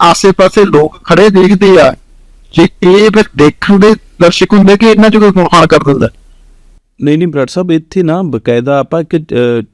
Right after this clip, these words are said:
Speaker 2: ਪਿਛਲੇ ਮਹੀਨੇ ਵੀ ਇੱਕ ਖਬਰ ਕੀਤੀ ਸੀਗੀ ਕਿ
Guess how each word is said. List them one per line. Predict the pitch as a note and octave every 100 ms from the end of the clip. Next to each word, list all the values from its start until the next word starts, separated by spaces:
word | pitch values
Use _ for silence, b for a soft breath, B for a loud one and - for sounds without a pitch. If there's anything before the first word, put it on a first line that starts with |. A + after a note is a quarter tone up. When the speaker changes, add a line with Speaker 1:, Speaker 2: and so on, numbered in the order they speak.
| _
Speaker 2:
ਪਿਛਲੇ | C3+ C3 C#3+ D#3+
ਮਹੀਨੇ | D3+ C3+ A2+
ਵੀ | A2+
ਇੱਕ | C3+ C3
ਖਬਰ | A2+ A2+ A2
ਕੀਤੀ | G2 F#2+ G#2
ਸੀਗੀ | - G2+ A#2+ - _ _ -
ਕਿ | D#3